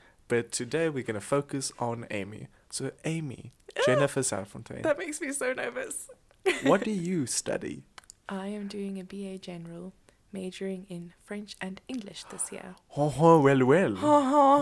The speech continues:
Speaker 2: ho. We forgot about the French, didn't we?
Speaker 1: Yes, we did.
Speaker 2: <laughs>
Speaker 1: This is,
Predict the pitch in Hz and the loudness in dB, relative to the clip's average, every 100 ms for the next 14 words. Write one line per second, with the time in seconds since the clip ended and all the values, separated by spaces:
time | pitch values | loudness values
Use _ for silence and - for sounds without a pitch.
0 | 285 285 277 262 240 269 277 262 269 254 | 6 8 8 8 6 2 2 2 4 4
1 | 254 294 294 277 208 - 254 254 233 196 | 2 0 4 4 4 0 -4 -2 0 2
2 | 139 147 156 170 147 151 139 254 - 220 | 6 8 8 6 8 8 8 0 -2 -8
3 | - 143 143 127 - 381 403 | -4 0 2 8 8 8 4